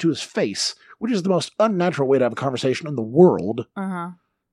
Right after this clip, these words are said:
Speaker 1: All right, and he's just praying to God no one walks into the kitchen while he's talking.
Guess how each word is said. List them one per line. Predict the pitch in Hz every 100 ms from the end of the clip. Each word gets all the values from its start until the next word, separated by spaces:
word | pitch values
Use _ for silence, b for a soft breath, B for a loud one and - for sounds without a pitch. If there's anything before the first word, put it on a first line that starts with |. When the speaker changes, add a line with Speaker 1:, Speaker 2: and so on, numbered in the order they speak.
| _ -
Speaker 1:
All | 113
right, | 110 117
and | - 123
he's | 131
just | 151 -
praying | - - 190 185 147
to |
God | 143 147 123
no | 113
one | 117 120
walks | 127 120 139
into | 117
the |
kitchen | - 120 104
while | 110
he's |
talking. | - 110 95 87 98